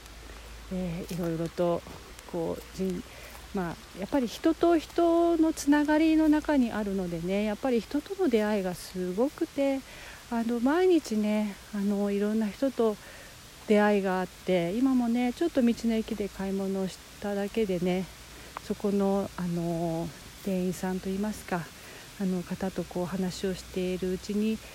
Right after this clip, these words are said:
こうね、あの、お互いの名前を交換したりね、連絡先交換したりしながら、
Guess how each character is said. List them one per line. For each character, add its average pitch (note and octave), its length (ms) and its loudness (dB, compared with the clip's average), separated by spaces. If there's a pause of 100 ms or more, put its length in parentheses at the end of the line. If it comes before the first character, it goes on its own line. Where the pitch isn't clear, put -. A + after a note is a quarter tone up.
(380)
こ F3+ 360 0
う - 20 4
ね、 B3+ 180 6 (220)
あ F#3+ 60 -2
の、 E3 340 0 (1300)
お F3+ 60 -2 (160)
互 E3+ 320 0
い D#3+ 40 -2
の E3+ 220 -2 (600)
名 F3 100 -2
前 F3 220 -4
を E3 100 -6
交 G3 220 -4
換 D#3+ 260 -4
し - 80 -12
た G3 140 -6
り E3+ 120 -4
ね、 G#3+ 160 -4 (460)
連 F#3 140 2
絡 E3+ 100 -2
先 - 360 -10
交 A3 180 -2
換 E3+ 260 -6
し - 60 -14
た A3+ 100 -4
り G#3 100 0
し G3 140 -6
な C4+ 140 0
が C4 100 2
ら、 G3+ 100 -2